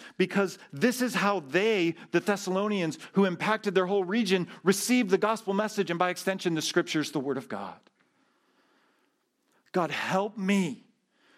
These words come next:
to increasingly view the gospel as of divine origin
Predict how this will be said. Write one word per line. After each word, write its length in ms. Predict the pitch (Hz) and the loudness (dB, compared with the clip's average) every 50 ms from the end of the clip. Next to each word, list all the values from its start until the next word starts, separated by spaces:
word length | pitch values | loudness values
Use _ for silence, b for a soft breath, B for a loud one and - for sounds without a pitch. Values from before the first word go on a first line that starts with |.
| b b b | b b b
to 180 | b - 185 165 | b -2 -2 0
increasingly 1040 | - 180 175 165 170 - - - 320 180 190 - - 196 202 196 202 208 208 196 202 - - | 0 0 0 0 -2 -4 0 2 2 2 2 2 -2 -2 0 0 0 0 0 -2 -6 -10 -14
view 560 | - 113 113 127 143 156 156 160 165 165 165 B B B | -10 -4 0 2 4 4 4 4 4 2 -2 B B B
the 100 | - 127 | -4 -4
gospel 720 | 107 151 143 151 180 196 - - - 226 226 220 214 b b b b b b b b b b b b b b b b b b | -2 -2 -2 -2 -2 -6 -8 -4 -2 -2 -2 -2 -4 b b b b b b b b b b b b b b b b b b
as 180 | 147 143 - 143 | -4 -4 -2 -2
of 120 | 143 117 | -4 -2
divine 400 | 123 147 117 139 156 160 170 170 | -2 -2 0 0 0 0 -2 -2
origin 560 | 165 151 165 185 196 185 220 220 233 233 208 | -2 -2 0 -2 -2 -2 -2 -2 -2 -2 -4